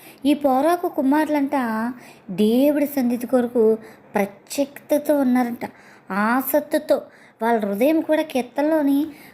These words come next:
కొన్ని కీర్తనలు వాళ్ళు కూడా రాసినవి ఉన్నాయి కదండి. వాళ్ళు చెప్తారు, "మా హృదయం నీ సన్నిధి కొరకు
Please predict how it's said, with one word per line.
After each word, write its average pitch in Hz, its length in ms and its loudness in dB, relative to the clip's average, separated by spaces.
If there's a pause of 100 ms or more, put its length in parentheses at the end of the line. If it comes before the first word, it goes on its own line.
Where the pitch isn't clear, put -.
(140)
కొన్ని 254 180 4
కీర్తనలు 254 420 0
వాళ్ళు 262 320 2
కూడా 339 220 2
రాసినవి 320 420 0
ఉన్నాయి 311 220 -2
కదండి. 330 340 -4 (680)
వాళ్ళు 214 260 -2
చెప్తారు, 285 460 0 (300)
"మా 226 260 2
హృదయం 269 460 2
నీ 262 120 2
సన్నిధి 233 440 -8
కొరకు 208 540 -6